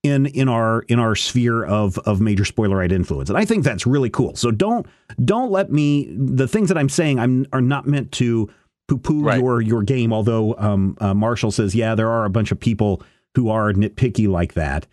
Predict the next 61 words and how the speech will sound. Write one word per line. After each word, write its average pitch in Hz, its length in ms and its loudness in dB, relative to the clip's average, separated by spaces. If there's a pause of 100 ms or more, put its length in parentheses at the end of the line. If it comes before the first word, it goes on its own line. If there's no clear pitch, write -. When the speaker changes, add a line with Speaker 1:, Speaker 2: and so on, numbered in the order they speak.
(220)
Speaker 1:
Uh, 95 120 2
he 110 160 2
says 107 300 0
hi-, - 180 -2
his 110 180 2
group 107 220 0
plays 98 240 0
v-, 95 320 -2
very 110 280 0
differently. 82 440 -2
So 110 140 0
that's 120 240 0
good. 69 220 -6 (360)
But, 135 340 0
um, 123 280 0
so 160 120 0
let 170 220 2
me 196 140 0
just 160 260 -2
preface 170 400 -2
this 113 400 0
by 110 200 0
saying, 117 420 0 (640)
you 135 220 0
guys 208 240 0
do 170 160 0
you, 147 180 0
and 123 80 -2
I'm 113 100 -2
glad 135 320 -2
you're 127 120 0
having 113 260 0
fun. 120 560 -2
It 123 160 -2
looks 139 400 -2
super 147 340 -2
entertaining. 131 680 0 (380)
I 120 160 0
Speaker 2:
Mm-hmm. 127 180 0
Speaker 1:
would 127 140 0
be 127 140 0
very 127 320 0
worried 113 360 0
about 120 320 -2
playing 123 300 0
the 123 80 0
game 127 280 0
if 113 140 -2
I, 107 180 0
even 139 220 0
if 135 140 -2
I 113 40 0
wanted 110 260 0
to 101 60 2
get 101 140 0
into 120 160 2
the 120 80 2
minuscule 117 480 0
stuff 117 260 -2
like 113 200 0
that, 117 200 0